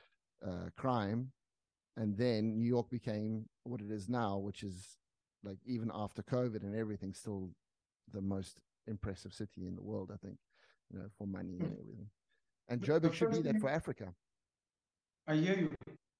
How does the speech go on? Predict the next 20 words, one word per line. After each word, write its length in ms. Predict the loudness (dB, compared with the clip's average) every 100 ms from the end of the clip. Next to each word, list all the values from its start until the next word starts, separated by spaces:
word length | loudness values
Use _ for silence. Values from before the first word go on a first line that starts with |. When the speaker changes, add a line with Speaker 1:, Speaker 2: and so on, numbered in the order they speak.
| _ _ -4
Speaker 2:
The 60 |
first 240 | 6 6 6
thing 120 | 4
I 60 | 6
wanna 340 | 6 8 6
say, 300 | 4 4 0 4
Andy, 360 | 4 4 6
is, 240 | 6 4 2
um, 340 | 4 4 0 -12 _ _ _ _ _ _ _ _ _ _ _ _ _ _ _ _ _ _ _ _ _ 10
our 160 | 10
politicians 640 | 12 6 6 2 2 2
say 120 | 4 4
it 80 |
a 60 | 6
lot, 260 | 6 4 2 -6
and 100 | -4
it 80 | 0
normally 340 | 2 4 2 -2 _
frustrates 460 | -4 -2 -2 -2
me. 120 | -4